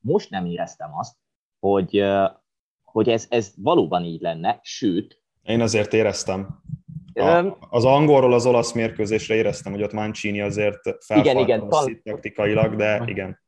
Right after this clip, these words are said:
Speaker 1: Igen,
Speaker 2: Értem,
Speaker 1: talán
Speaker 2: amit
Speaker 1: az,
Speaker 2: mondasz.
Speaker 1: talán az olaszok ellen, és talán, ö, ta-, e-, ez, ebben viszont annyiban vitatkoznék veled, hogy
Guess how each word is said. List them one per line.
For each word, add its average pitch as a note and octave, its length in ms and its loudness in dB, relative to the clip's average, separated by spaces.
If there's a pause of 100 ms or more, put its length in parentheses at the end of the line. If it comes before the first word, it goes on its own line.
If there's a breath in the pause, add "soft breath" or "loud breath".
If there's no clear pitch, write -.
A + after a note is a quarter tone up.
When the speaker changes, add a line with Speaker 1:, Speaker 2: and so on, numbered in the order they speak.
(100)
Speaker 1:
Igen, C3+ 200 0
Speaker 2:
Értem, B2 160 2
Speaker 1:
talán A2+ 160 6
Speaker 2:
amit A#2 140 -2
Speaker 1:
az, G#2 60 -4
Speaker 2:
mondasz. G2+ 360 -4
Speaker 1:
talán F#3+ 240 4
az D3 100 0
olaszok D3+ 360 0
ellen, B2 200 -2
és B2+ 120 -8
talán, D3 440 -2
ö, A2 420 -6 (800)
ta-, - 220 -6
e-, - 260 -2
ez, D3+ 220 0
ebben D#3 260 0
viszont D#3 300 -2
annyiban A#2 320 -2
vitatkoznék A2+ 580 -8
veled, A#2 220 -4
hogy B2 100 -18